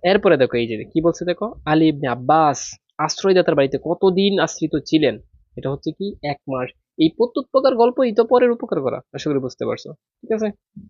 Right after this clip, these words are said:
আচ্ছা, এরপরে দেখো সবচেয়ে ইম্পর্টেন্ট যেটা এই অধ্যায়ের জন্য, দেখো প্রত্যুৎপকার শব্দের অর্থ কি? প্রতিদান দেওয়া। তার মানে তুমি কাউকে উপকার করছো, তার প্রতিদান দেওয়া। উপকারে কিন্তু অপকার করা না, হ্যাঁ? আচ্ছা, এখন কথা হচ্ছে প্রত্যেকটা সাবজেক্টের প্রত্যেকটা অধ্যায়ের সুন্দর করে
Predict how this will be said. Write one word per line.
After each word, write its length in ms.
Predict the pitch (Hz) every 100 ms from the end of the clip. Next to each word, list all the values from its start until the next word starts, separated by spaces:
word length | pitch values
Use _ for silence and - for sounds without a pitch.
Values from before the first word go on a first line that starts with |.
| _ _ _ -
আচ্ছা, 240 | 120 -
এরপরে 420 | 151 196 226 214
দেখো 180 | 156 139
সবচেয়ে 600 | - 240 - _ - 233
ইম্পর্টেন্ট 400 | 190 - 160 151
যেটা 180 | 135 131
এই 140 | 127
অধ্যায়ের 300 | 123 120 120
জন্য, 200 | 123 120
দেখো 220 | 113 - - -
প্রত্যুৎপকার 480 | 175 - 160 151 139
শব্দের 260 | 131 131
অর্থ 180 | 123 120
কি? 240 | 127 202 240 _
প্রতিদান 420 | - 127 120 107 -
দেওয়া। 160 | 104 - _ _ -
তার 120 | 135
মানে 160 | 135 131
তুমি 160 | 135
কাউকে 200 | 131 127
উপকার 320 | 135 139 143 139
করছো, 340 | 151 - 277 -
তার 100 | 127
প্রতিদান 360 | 120 113 104
দেওয়া। 180 | - - - _
উপকারে 360 | 139 151 147 143
কিন্তু 200 | 139 135
অপকার 500 | - 147 165 151 143
করা 220 | 127 107
না, 80 | 113
হ্যাঁ? 320 | 160 233 262 - _ _ _ - - -
আচ্ছা, 360 | 131 - 117 139
এখন 260 | 151 160 170
কথা 180 | 165 170
হচ্ছে 220 | 170 165
প্রত্যেকটা 520 | 170 170 - 175 190
সাবজেক্টের 560 | - 160 160 170 - 175
প্রত্যেকটা 720 | 160 - - 165 - 175 170
অধ্যায়ের 440 | 147 143 160 165
সুন্দর 420 | - 165 170 175
করে 320 | - 175 175